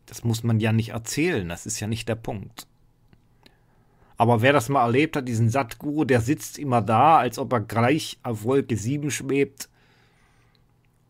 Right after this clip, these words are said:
und weg ist. Ich meine, ich weiß,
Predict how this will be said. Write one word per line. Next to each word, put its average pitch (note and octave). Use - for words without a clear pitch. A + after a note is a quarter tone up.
und A2+
weg -
ist. -
Ich -
meine, C#3+
ich A2+
weiß, B2